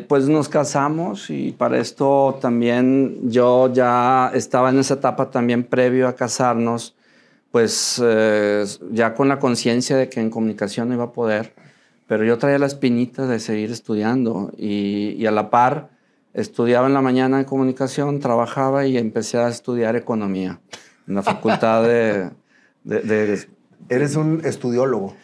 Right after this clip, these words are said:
Speaker 1: Sí, la verdad que sí.
Speaker 2: <laughs>
Speaker 1: Y, y ahí sí, sí me la aventé, me,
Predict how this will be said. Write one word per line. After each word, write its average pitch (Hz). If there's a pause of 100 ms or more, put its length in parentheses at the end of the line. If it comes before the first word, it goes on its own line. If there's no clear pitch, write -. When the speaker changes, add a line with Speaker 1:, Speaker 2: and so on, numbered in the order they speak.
(200)
Speaker 1:
Sí, 98 (420)
la 98
verdad 95
que 110
sí. 101 (100)
Speaker 2:
<laughs> - (1080)
Speaker 1:
Y, 107
y 110
ahí 117
sí, 135
sí 123
me 127
la 113
aventé, 110
me, 123